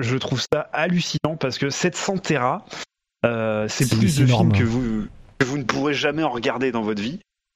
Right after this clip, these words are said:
Speaker 1: Euh, enfin, peut-être pas en Blu-ray, remarque, on pourra peut-être, euh, les regarder facilement. Mais, euh, c'est quand même énorme. Euh, et c'est surtout, bah, les données, c'est bien. Euh, mais qu'est-ce qu'on en fait ?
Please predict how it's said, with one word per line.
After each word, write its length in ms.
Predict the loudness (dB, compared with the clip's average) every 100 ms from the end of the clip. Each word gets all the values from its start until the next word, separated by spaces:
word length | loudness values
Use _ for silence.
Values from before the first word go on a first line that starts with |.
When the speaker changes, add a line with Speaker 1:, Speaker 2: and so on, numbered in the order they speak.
| -2
Speaker 1:
Euh, 540 | 0 0 0 0 -2 -2
enfin, 220 | -2 -2 -2
peut-être 240 | -4 -2
pas 80 | -2
en 100 | -2
Blu-ray, 320 | -2 0 0
remarque, 380 | 0 -4 -4 -4 -4
on 80 | -4
pourra 200 | -2 -2
peut-être, 260 | -4 -6 -4
euh, 360 | -2 -2 -2
les 140 | -2 -2
regarder 360 | -2 -2 -2
facilement. 400 | -2 -4 -2 -4 -4 _ _ _ _
Mais, 240 | -2 -2 -6
euh, 380 | -6 -4 -6 -6
c'est 260 | -6 -6 0
quand 120 | 0
même 220 | 0 -2 -4
énorme. 580 | -2 0 0 -2 -4 -8 -12 -18 -10 -6
Euh, 480 | -2 -2 -2 -2 -2 -2 -4
et 40 |
c'est 160 | -2 -4
surtout, 500 | -4 -4 -4 -4 -4 -2
bah, 140 | 0
les 120 | 0
données, 260 | 0 0 -2
c'est 160 | -2
bien. 300 | -2 -4 -4 -8 -16 -16 _ _ -2
Euh, 280 | 0 -2 0
mais 240 | 0 0
qu'est-ce 260 | 0 -2 -2
qu'on 160 | -2
en 80 | -2
fait ? 540 | 0 -2 -2 -10 -18